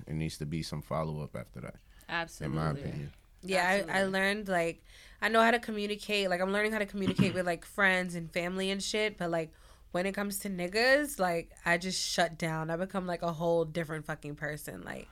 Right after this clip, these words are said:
Speaker 3: I don't be being myself. And I'm like, I don't know. I don't know how to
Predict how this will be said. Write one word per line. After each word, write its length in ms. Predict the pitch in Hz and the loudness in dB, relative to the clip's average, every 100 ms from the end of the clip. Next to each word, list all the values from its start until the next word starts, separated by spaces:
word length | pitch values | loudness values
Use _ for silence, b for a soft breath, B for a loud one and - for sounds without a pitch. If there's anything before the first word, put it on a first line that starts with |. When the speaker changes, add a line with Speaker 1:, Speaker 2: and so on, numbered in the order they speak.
| B B B | B B B
Speaker 3:
I 100 | 185 | 6
don't 160 | 214 214 | 8 6
be 100 | 220 | 0
being 280 | 226 233 233 | 4 4 8
myself. 880 | 208 220 - 226 339 240 180 - - | 6 6 8 12 12 10 6 -4 0
And 160 | 196 208 | 4 6
I'm 140 | 220 | 6
like, 280 | 220 202 - - B B B B | 6 4 0 -14 B B B B
I 100 | 214 | 10
don't 160 | 233 247 | 10 12
know. 200 | 254 240 | 10 10
I 80 | 208 | 10
don't 100 | 220 | 8
know 120 | 226 | 6
how 140 | 233 214 | 8 8
to 440 | 202 180 185 - | 10 8 6 2